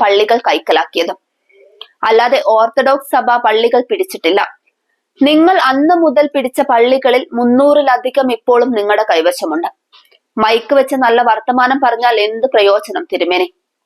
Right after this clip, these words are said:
ആദ്യം കോടതിയെ ബഹുമാനിച്ച് കോടതി ഉത്തരവിനെ അംഗീകരിച്ച് കൈക്കലാക്കി വെച്ചിരിക്കുന്ന പള്ളികൾ വിട്ടുതരിക. ചുരുക്കി പറഞ്ഞാൽ യാക്കോബായ എന്ന മലങ്കര സഭയിലെ സമാന്തര സംഘടനയെ പോലെ ശ്രേഷ്ഠ ജോസഫ് ബാവിയും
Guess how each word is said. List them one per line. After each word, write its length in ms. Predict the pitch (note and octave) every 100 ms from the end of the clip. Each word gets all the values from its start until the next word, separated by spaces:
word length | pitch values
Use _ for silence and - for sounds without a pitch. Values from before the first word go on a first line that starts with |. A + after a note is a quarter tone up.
| _ _ - _ _ _ _ _ _ - - _ -
ആദ്യം 360 | C#4 D4+ F#4 F4+
കോടതിയെ 520 | D4 C#4 C#4 C#4+ E4+
ബഹുമാനിച്ച് 680 | C#4+ D4 D4+ D4 C#4 B3+ D#4 F4
കോടതി 420 | C4+ B3 B3 A#3+
ഉത്തരവിനെ 500 | D4+ C#4+ C#4 C4 C4+
അംഗീകരിച്ച് 600 | A#3 A#3+ C4 C#4+ C4 -
കൈക്കലാക്കി 640 | C4+ A3 A3 C#4 B3+ B3 B3
വെച്ചിരിക്കുന്ന 500 | A#3 B3 A3 A#3 A#3
പള്ളികൾ 440 | A3 G3+ G#3 A3+
വിട്ടുതരിക. 520 | F3+ - G3 D#3+ D3+ F#3 _ _ _ _ _ _
ചുരുക്കി 320 | B3 A#3+ C4+ C4+
പറഞ്ഞാൽ 340 | B3+ C4 B3 A#3
യാക്കോബായ 640 | A3 A3+ - C4 C4 C4
എന്ന 260 | C4 B3 B3
മലങ്കര 480 | A#3 A3 A#3+ C4 C4+
സഭയിലെ 540 | C#4+ - B3+ B3+ F4 _ _ -
സമാന്തര 560 | C4+ B3+ C4+ C#4+ C#4+ D4+
സംഘടനയെ 540 | D#4 C#4 C4+ C4+ C#4+
പോലെ 380 | C#4 C4 B3 D4+ - -
ശ്രേഷ്ഠ 360 | C4 A#3+ A#3+ C#4
ജോസഫ് 540 | A#3+ A3+ A3+ C4+ C4
ബാവിയും 440 | A#3 B3+ B3 B3+